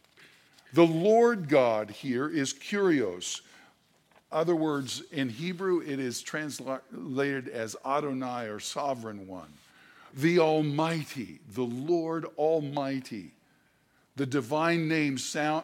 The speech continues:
found in eleven books of the Bible, nine places right here in Revelation.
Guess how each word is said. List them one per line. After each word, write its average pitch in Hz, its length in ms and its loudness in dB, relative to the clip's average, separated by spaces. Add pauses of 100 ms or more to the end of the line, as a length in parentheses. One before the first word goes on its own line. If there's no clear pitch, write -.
(140)
found 147 480 0
in 143 180 -4
eleven 160 640 2
books 131 340 -4
of 127 160 -8
the 117 80 -8
Bible, 107 440 -4 (200)
nine 180 360 2
places 139 500 -4
right 139 220 -2
here 139 320 -6
in 123 120 -6
Revelation. 107 760 -8